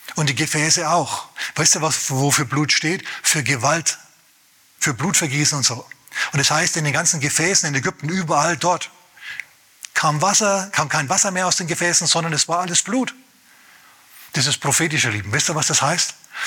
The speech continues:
Wenn du dich zu sehr an den jüdischen Babys vergreifen tust, dann kommt irgendwann die Gewalt bei dir ins Haus. Und es ist dann nicht mehr witzig für dich. Du hast dann nichts mehr zu trinken.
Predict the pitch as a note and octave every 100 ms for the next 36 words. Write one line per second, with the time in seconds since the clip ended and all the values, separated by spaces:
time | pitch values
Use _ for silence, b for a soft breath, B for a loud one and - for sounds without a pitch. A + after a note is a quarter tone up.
0 | B C#3+ D3+ D3+ D3+ - G3+ F#3 F#3 F#3
1 | C#3+ C3 D#3 E3 C#3+ D#3 D3+ - C#3 C#3
2 | D#3 D3+ B2 G#2+ - - - _ _ B
3 | B B B B - C3 C3 - F3 D#3+
4 | D3+ D3+ B2+ B2 B2 D3 - C3+ A2+ D#3+
5 | F#3+ D3 C3 - A2+ C3 - - G3 C#3
6 | C#3 - A#2+ B2 - B2 B2+ A2+ - -
7 | A#2 G#2+ - C3 - A2+ A2+ A#2+ B2 A#2+
8 | - - A2 G#2+ G2+ C3 -